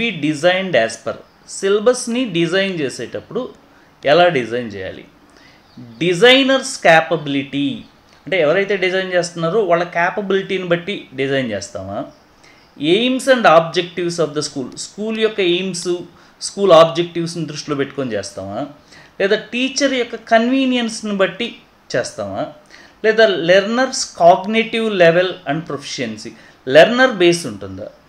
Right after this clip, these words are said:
ఎప్పుడైనా టీచింగ్లో సిలబస్ డిజైన్ చేసేటప్పుడు it should be లెర్నర్ సెంట్రిక్ అండి.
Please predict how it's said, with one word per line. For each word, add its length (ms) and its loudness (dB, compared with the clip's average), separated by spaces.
ఎప్పుడైనా 480 -2
టీచింగ్లో 1300 -10
సిలబస్ 580 -4
డిజైన్ 440 0
చేసేటప్పుడు 680 -8
it 120 -16
should 220 -10
be 60 -4
లెర్నర్ 440 2
సెంట్రిక్ 540 -6
అండి. 200 -16